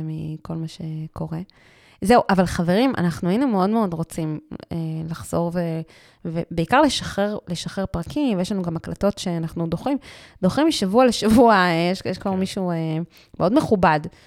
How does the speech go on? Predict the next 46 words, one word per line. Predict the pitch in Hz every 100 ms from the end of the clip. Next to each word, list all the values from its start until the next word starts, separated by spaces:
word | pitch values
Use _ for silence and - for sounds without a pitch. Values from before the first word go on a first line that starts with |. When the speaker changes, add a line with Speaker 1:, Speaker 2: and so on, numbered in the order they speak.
| _
Speaker 1:
שאנחנו | - 160
רוצים | 156 - 202
לראיין | 180 170
אותו | 202 180
פה | -
כבר | 156
הרבה | 156 202
זמן, | 226 185 147
שתדעו | 151 - 175 196
לכם. | 180 - 151 160 - - _
אנחנו | - 165
באמת | 180 254
דוחים | 185 - 262
את | 311
זה |
משבוע | 185 - 175 220
לשבוע, | 240 - 185 214
לשבוע, | 202 - 165 180
לשבוע, | 170 165 233 285 - - _ _ -
ואנחנו | 165 160 156 156
רוצים | - 214
להפסיק | 170 - 165 175
עם |
זה | 165 151
גם. | 156 151 -
Speaker 2:
כן. | -
Speaker 1:
אה, | 151 151 156 151 180
אז |
אנחנו | 175 170 196
פשוט, | 196 - 381 - 180
אנחנו, | 180 165 190 -
אנחנו | 185 185 202
נלך | 196 190 -
על | 165
זה. | 160 160 - _ _ _ _ -
אנחנו | 175 175
מקווים | 175 175 196
שזה | 214 240
יפגוש | 185 185 190
כמה | -
מילואימניקים | 196 180 175 190 - 175
משועממים, | 165 165 165 165
כנראה | 170 208 220
בקריה, | 208 - 170 156 185 202 190 180 165 - 165
Speaker 2:
<laughs> | - 190 - 180
Speaker 1:
ב-, | 180 175